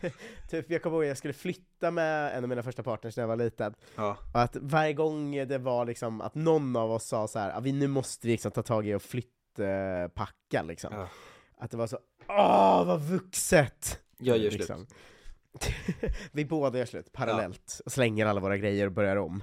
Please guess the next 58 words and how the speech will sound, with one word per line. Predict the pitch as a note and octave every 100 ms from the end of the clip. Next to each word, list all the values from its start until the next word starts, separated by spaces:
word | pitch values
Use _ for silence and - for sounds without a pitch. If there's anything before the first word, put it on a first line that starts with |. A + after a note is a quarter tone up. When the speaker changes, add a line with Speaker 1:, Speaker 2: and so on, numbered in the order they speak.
| -
Speaker 1:
med | C3 A2+
någon | A2
annan | G2+ G#2+ G#2+
som | G2+
man | F#2+
bara |
kan | - F2
få |
knulla | - C3+ G#2 G#2 A#2+ -
med | -
istället. | - - D#3+
Speaker 2:
Men | B2+
jag | B2
tycker | D3+ D#3+
att |
folk, | - - C#3 - -
eh, | B2 A2+
har, | C3+ B2+ A#2
är | A#2+
för | B2
hårda | E3 G#3 D3 B2
mot, | A2 A2+ - - - -
eh, | A2+ G2+ G2 - - - -
sig | B2+
själva | A2+ B2 A2 A2
och | A#2
andra | A2+ G#2+
som | C3
är | D3 C#3+
i | C3
en, | A#2
sitt | A2+ - B2+
första | - A#2+ A2+
förhållande, | - G#2 G2+ G2+
för | - A#2
det | G#2
är | A#2+
ju | A#2
det | C3+ D#3
de | C3+
är | A#2+
till | D#3+ F3
för, | - - F2+
att | - A#2+
lära | B2+ A2 B2+
sig | D3 B2+ A#2
att | -
så, | G2+ F#2+
"Gud | C3+
vad | A2
sjukt | - C#3+ -
det | G#2
är |
att | G2
vara | G#2
ihop | A#2 -
med |
någon." | F#2